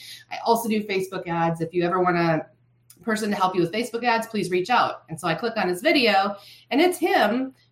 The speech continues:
scrolling my website, giving me practical tips to improve my website, things I could do myself on the back end without any coding experience. And I thought, "My God, this guy actually looked at my company,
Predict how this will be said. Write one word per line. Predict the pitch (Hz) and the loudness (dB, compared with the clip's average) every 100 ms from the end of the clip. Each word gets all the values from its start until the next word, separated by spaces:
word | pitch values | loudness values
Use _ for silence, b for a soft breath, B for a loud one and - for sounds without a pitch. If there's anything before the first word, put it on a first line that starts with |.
| - | -18
scrolling | - 233 247 285 | 0 4 4 4
my | 262 | 2
website, | 262 311 294 185 160 185 208 - - - | 2 0 -2 0 2 2 -2 -10 -10 0
giving | 226 269 | 2 2
me | 254 226 - | 0 -2 -4
practical | - 190 202 247 247 | 0 2 2 -2 -4
tips | - 330 - - - | 0 -2 -2 -8 -10
to | 247 226 214 | -4 0 0
improve | 196 180 196 202 | -2 -2 -4 0
my | 208 | 0
website, | 226 285 - 196 190 | 0 -2 -2 -2 0
things | 208 202 | 0 0
I | - 208 | 2 0
could | 269 | 0
do | 226 | 0
myself | 262 247 285 302 208 214 - | 2 0 0 2 2 0 -4
on | 180 185 | -4 -4
the | 214 | -2
back | 311 320 | -2 0
end | 185 180 202 | 0 0 0
without | 190 185 - - | 0 2 0 -2
any | 175 202 214 214 | -4 0 0 -2
coding | - 214 247 240 | 0 2 2 0
experience. | 226 - 277 311 185 160 240 - B B B B B B B - | -2 -6 -2 0 0 -2 -4 -10 B B B B B B B -2
And | 277 | 2
I | |
thought, | 311 294 254 | 2 2 4
"My | 320 | 4
God, | 427 508 180 | 6 6 6
this | 185 202 | 4 2
guy | 302 381 262 214 | 6 6 6 4
actually | - 214 - 302 277 262 - _ _ _ _ - | 6 6 4 0 0 0 -4 _ _ _ _ -8
looked | 175 233 - | 4 4 6
at | 277 214 | 2 2
my | 190 | 0
company, | 180 285 285 175 170 196 302 | 4 4 4 4 4 2 0